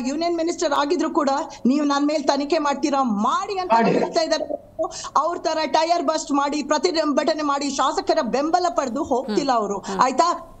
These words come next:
Speaker 1: ಒಂಟಿಯಾಗಿ ನಾನು ಸಿಂಹ ಗರ್ಜನೆ ಮಾಡ್ತೀನಿ. ನಾನು ಯಾವುದೇ ಒಂದು ನನ್ನ ಪಕ್ಷದ ಒಂದು ಸಪ್-, support ಕೂಡ ತಗೊಳ್ಳಲ್ಲ. ಯಾವುದೇ ಸಂಘಟನೆ, ಒಕ್ಕಲಿಗರ ಸಂಘಟನೆ support ಕೂಡ ನಾನು ಬಳಸಲ್ಲ. ನಾನು ಏಕ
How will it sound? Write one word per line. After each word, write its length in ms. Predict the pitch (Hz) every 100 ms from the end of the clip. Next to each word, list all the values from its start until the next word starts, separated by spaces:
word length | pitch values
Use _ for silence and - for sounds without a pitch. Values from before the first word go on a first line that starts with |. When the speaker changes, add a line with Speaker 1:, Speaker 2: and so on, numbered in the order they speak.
| 190
Speaker 1:
ಒಂಟಿಯಾಗಿ 760 | 330 403 392 339 302 240 302
ನಾನು 440 | 339 302 320 311 269
ಸಿಂಹ 200 | 302 339
ಗರ್ಜನೆ 440 | 302 302 262 339 320
ಮಾಡ್ತೀನಿ. 560 | 285 330 - 302 302
ನಾನು 340 | 277 302 320 240
ಯಾವುದೇ 400 | 254 330 359 359
ಒಂದು 280 | 330 311
ನನ್ನ 220 | 277 269 302
ಪಕ್ಷದ 480 | - 285 - 381 359 349 - -
ಒಂದು 280 | 302 330 330
ಸಪ್-, 400 | - 269 - 254
support 340 | 277 339 349
ಕೂಡ 140 | 330 302
ತಗೊಳ್ಳಲ್ಲ. 420 | 320 285 294 285 269 226
ಯಾವುದೇ 260 | 277 302
ಸಂಘಟನೆ, 500 | 311 294 302 330 302
ಒಕ್ಕಲಿಗರ 560 | 269 254 - 320 311 311
ಸಂಘಟನೆ 560 | 330 294 302 320 302 330
support 300 | 254 302 -
ಕೂಡ 140 | 302 277
ನಾನು 200 | 247 214
ಬಳಸಲ್ಲ. 400 | 294 - 311 269 - - -
ನಾನು 340 | 277 330 359
ಏಕ 460 | 311 196 285 349 370